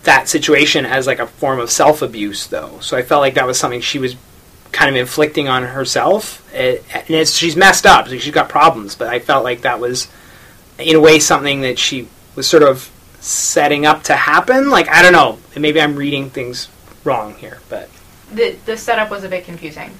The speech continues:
Speaker 1: Yeah.
Speaker 2: So I feel it's difficult to say one
Speaker 1: Mm.
Speaker 2: way or another. But it seems to me like the self-abuse was,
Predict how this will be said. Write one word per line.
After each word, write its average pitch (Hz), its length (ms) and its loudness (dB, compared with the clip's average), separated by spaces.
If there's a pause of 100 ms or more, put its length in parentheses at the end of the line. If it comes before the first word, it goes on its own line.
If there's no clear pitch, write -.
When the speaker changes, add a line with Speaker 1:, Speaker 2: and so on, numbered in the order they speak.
(280)
Speaker 1:
Yeah. - 140 -6
Speaker 2:
So 185 200 -4
I 190 180 -6
feel 185 520 -8
it's 190 220 -12
difficult 196 380 -14
to 180 80 -20
say 170 180 -12
one 160 420 -16 (140)
Speaker 1:
Mm. 160 120 0
Speaker 2:
way 170 180 -4
or 151 80 -12
another. 151 460 -14 (340)
But 185 140 -6
it 190 200 -10
seems 247 400 -8
to 233 80 -10
me 185 160 -8
like 165 280 -8
the 165 120 -8
self-abuse 175 800 -8
was, 151 480 -14